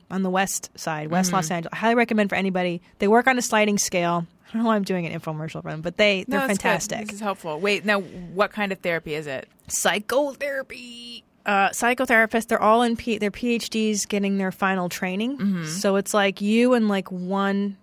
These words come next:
Speaker 1: person. You see one person, but then that person takes your case back to, like, ten other people so that they're being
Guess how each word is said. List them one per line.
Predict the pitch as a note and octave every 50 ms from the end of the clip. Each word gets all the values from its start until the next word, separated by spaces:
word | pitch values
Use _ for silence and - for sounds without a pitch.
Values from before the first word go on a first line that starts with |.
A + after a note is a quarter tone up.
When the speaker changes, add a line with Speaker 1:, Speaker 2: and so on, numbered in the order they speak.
| _ _ _ _ _ _ _ _ -
Speaker 1:
person. | - A3 G3 F#3+ - - D#3 C#3+ E3 F3
You | F#3+
see | - - G#3+ G3+
one | G3 F#3+ F#3+ G3+
person, | - - F#3 F3+ - F#3 F3+
but | E3+ F3 -
then | G3 F#3
that | G3+ G3+ G#3
person | - A#3 G3+ F#3+ - G3 F#3+
takes | - G3 F3+ E3+ -
your | F#3+ F3+
case | - - G3 F#3 F3+ -
back | - F3+ F3 -
to, | - F#3
like, | E3 D#3+ -
ten | - - G3 F#3 -
other | - F3+ F#3 F#3
people | F#3 - - G#3 G3+ - A#3+ A#3+ B3
so | B3 - G3
that | F#3+ F3+ - -
they're | F#3+ F#3 F3+
being | E3+ F3+ F3+ F3+ F3+ F3 F3 F3 E3+